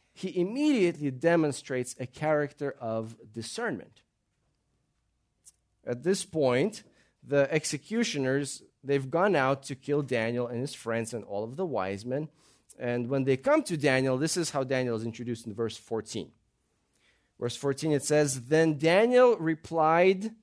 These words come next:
with discretion and discernment to Arioch, the captain of the king's bodyguard, who had gone forth to kill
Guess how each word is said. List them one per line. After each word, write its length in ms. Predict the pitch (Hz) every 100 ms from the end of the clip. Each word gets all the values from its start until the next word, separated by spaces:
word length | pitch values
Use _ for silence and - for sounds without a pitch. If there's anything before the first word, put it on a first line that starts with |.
| _ _ _ -
with 320 | 139 151 127
discretion 1040 | 139 123 - 143 165 214 226 220 220 220 - _ _
and 240 | 165 160 139
discernment 720 | 135 - 175 185 190 190 180 -
to 140 | 151 -
Arioch, 640 | 156 160 127 117 165 - _ _ _ _ _
the 120 | 127
captain 520 | 123 196 240 240 220 214
of 120 | 190
the 80 | 190
king's 260 | 185 180
bodyguard, 540 | 156 147 151 147 147 143
who 140 | 156
had 220 | 143 123
gone 240 | 139 165 196
forth 460 | - 165 160 -
to 120 | 131 123
kill 480 | - 196 208 202